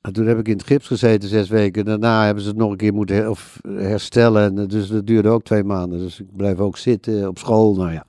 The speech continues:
allemaal vervelend. <laughs> Maar, eh, zo-, zodoende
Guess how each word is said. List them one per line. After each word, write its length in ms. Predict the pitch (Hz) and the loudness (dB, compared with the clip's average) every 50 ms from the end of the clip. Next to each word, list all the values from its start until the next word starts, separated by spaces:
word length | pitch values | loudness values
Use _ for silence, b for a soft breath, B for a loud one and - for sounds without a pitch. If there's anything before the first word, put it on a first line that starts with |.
| B B B B B B B B B B B B B B B B B B | B B B B B B B B B B B B B B B B B B
allemaal 280 | - - 123 123 120 104 | -8 -4 -2 0 0 -2
vervelend. 680 | - - - - 131 127 113 101 98 110 113 - _ _ | -4 -8 -2 0 2 4 4 2 2 0 -2 -6 _ _
<laughs> 0 | _ _ _ _ _ _ _ _ _ _ _ _ _ _ _ _ _ _ _ _ | _ _ _ _ _ _ _ _ _ _ _ _ _ _ _ _ _ _ _ _
Maar, 600 | _ - 123 - - 165 151 - - - - _ _ _ _ _ _ _ _ _ _ _ _ | _ 0 2 2 4 2 2 0 -4 -10 -16 _ _ _ _ _ _ _ _ _ _ _ _
eh, 320 | - 107 110 110 107 107 - - _ _ _ _ _ _ _ _ _ _ _ _ _ _ _ _ _ _ _ _ _ _ _ _ _ _ _ _ _ _ _ _ _ _ - _ | -2 0 2 2 2 0 -2 -6 _ _ _ _ _ _ _ _ _ _ _ _ _ _ _ _ _ _ _ _ _ _ _ _ _ _ _ _ _ _ _ _ _ _ -20 _
zo-, 280 | - - - 117 117 104 - | -14 -12 -10 -8 -10 -10 -12
zodoende 880 | - - - 127 127 120 110 127 127 127 123 117 113 110 107 107 101 | -10 -4 0 2 2 4 4 2 4 4 4 4 4 4 2 0 -2